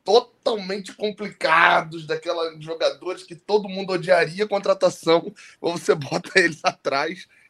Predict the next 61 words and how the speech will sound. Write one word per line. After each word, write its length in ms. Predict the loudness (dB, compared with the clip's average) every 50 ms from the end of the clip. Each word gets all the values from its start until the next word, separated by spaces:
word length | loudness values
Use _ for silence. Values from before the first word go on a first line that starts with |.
| _ _
do, 200 | -8 -8 -6 -6
do 100 | -6 -6
jogador 400 | -4 -2 -2 0 -2 -2 -2 -4
grande. 320 | -4 -4 -4 -4 -6 -6 -4
É 40 | -2
o 120 | -2 -2
Richard 720 | -4 -8 -10 -8 -8 -8 -8 -8 -8 -6 -6 -6 -6 -8 -12
vindo 400 | -14 -10 -6 -4 -2 -2 -2 -4
junto 260 | -4 -4 -4 -6 -6
com 140 | -6 -4 -2
o 60 | 2
Robinho, 500 | 4 4 4 2 0 -6 -8 -8 -12 -16 _ _ _ _ _ _ _ _ _ -6
né? 180 | 0 0 0 0 -2 -6 _ _ _ _ _ _ _ -4 2
Pra 160 | 4 4 4
ninguém 340 | 4 4 2 2 0 0 2
perceber 480 | 2 0 0 2 2 2 4 4 0
que 100 | -2 -2
o 40 | -4
Richard 420 | -6 -6 -6 -6 -6 -6 -6 -6 -6
veio. 380 | -6 -4 -4 -4 -4 -6 -10 -14
No 100 | -12 -6
final 200 | -2 0 0 2
das 160 | 2 0 -2
contas, 640 | -2 2 2 2 2 4 2 2 2 2 0 -6 -12 -14 -16
<laughs> 80 | -16
quem 200 | -10 -6 -6 -4
jogou 280 | -4 -4 -4 -4 -2 -2
bem 160 | 0 -2 -2
foi 160 | -2 -4 -4
o 60 | -4
Richard. 460 | -2 -2 -4 -6 -10 -14 -18 -18 -18 _ -20 -20 -20 -20 -20 -20 _ _ _ _ _
Então 240 | -8 -2 0 0 2
isso 300 | 2 0 0 0 0 4
já 160 | 8 8 8
me, 140 | 8 6 4
é, 180 | 2 2 2 2 0 0 4
é, 220 | 4 4 6 6 6
é 20 |
o 80 | 4 4
que 120 | 0 -8
me, 280 | -14 -12 -10 -10 -10 -10
normalmente 500 | -6 -4 -4 -4 -4 -4 -6 -8 -10 -12
me 100 | -12 -10
irrita 320 | -10 -8 -8 -10 -10 -10
um 40 | -12
pouco, 280 | -8 -4 -4 -4 -4 -6
porque 140 | _ -6 -6
a 40 |
gente 180 | -6 -6 -8 -10
não 80 | -6 -2
vai 140 | -2 -2 -2
ter 180 | -2 -4 -6
tempo, 360 | -4 -2 -2 -2 -2 -2 -2 0
é, 100 | 2 2
é 40 | 0
o 40 | 0 -2
que 80 | -6
o 20 | _
Cauê 240 | -2 -2 -2 -2 -2
falou, 320 | 0 2 2 2 0 -2
assim. 300 | -6 -6 -8 -12 -12 -12